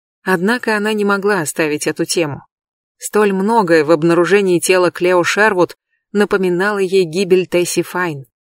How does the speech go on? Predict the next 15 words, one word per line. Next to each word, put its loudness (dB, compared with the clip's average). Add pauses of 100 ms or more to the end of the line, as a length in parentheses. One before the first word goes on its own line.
(380)
Только 4
в -2
этом -2
случае 0
всё -2
было -2
наоборот. -2 (540)
Никаких 0
поисковых 4
партий, -4 (380)
никакого 2
внимания, 0 (480)
нет -2
причины 2
смерти, 0